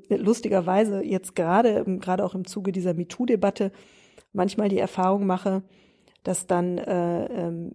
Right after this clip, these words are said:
Männer mit, vor allem Männer mit mir streiten, also Männer, die sich selber als Feministen bezeichnen und die mir dann irgendwie sagen, „Ja, aber Frauen, ähm, ähm, F-,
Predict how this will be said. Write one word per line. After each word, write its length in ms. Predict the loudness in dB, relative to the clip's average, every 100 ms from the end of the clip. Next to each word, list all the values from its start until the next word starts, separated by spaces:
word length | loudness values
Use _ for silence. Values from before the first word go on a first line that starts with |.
| -10
Männer 380 | -2 2 2 2
mit, 180 | -2 -4 -4 -4
vor 160 | 0 4
allem 140 | 6
Männer 260 | 6 6 6
mit 180 | 4 2
mir 120 | 0
streiten, 460 | 0 0 0 2
also 140 | 0 0
Männer, 300 | 2 4 2
die 80 | 0
sich 180 | -2
selber 220 | 0 0 0
als 140 | -2
Feministen 500 | -2 2 2 0 -2
bezeichnen 560 | -2 -2 -2 0 -2 -4 -10 -20 -20 -10
und 140 | -4 0
die 80 | 2
mir 180 | 4
dann 260 | 4 2 2
irgendwie 380 | 0 0 0 0
sagen, 420 | 0 0 0 0
„Ja, 200 | 0 0
aber 220 | 2 0
Frauen, 560 | -2 0 2 4 2 0
ähm, 340 | 0 0 0 -2 -8 -18 -10
ähm, 720 | 2 6 6 4 0 -4 -6 -10
F-, 200 | -14 -14